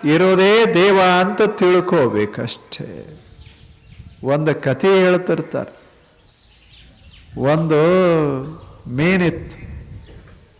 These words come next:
ಅದು ಅದ್ಭುತ ಸಾಗರ. ಸಾಗರದಾಗ ಒಂದು ಮೀನಿತ್ತು, ಅದು ಸಣ್ಣ ಮೀನ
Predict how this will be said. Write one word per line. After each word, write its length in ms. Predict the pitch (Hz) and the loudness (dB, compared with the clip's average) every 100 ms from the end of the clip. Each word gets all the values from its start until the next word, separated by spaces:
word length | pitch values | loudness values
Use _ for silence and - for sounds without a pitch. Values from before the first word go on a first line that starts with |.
| - - - - - 143 | -20 -20 -20 -20 -8 -2
ಅದು 180 | 160 175 | 2 4
ಅದ್ಭುತ 520 | 156 135 156 196 208 | 2 0 0 2 2
ಸಾಗರ. 560 | 190 - 160 185 180 139 135 185 233 - - - - - - | 2 2 2 2 2 2 2 0 -2 -10 -18 -20 -20 -20 -16
ಸಾಗರದಾಗ 1120 | - - 147 180 190 180 156 196 180 156 185 165 | -8 -2 2 2 2 0 2 2 2 2 2 2
ಒಂದು 300 | 160 156 135 | 0 -2 -2
ಮೀನಿತ್ತು, 1000 | 127 160 185 147 - - - - - - - - - - - - - - - 143 | -2 0 0 -2 -4 -16 -18 -18 -20 -20 -20 -20 -20 -20 -20 -20 -20 -20 -6 0
ಅದು 320 | 165 185 190 | 2 2 2
ಸಣ್ಣ 420 | - 175 196 208 | 0 0 0 0
ಮೀನ 300 | 175 170 | 2 0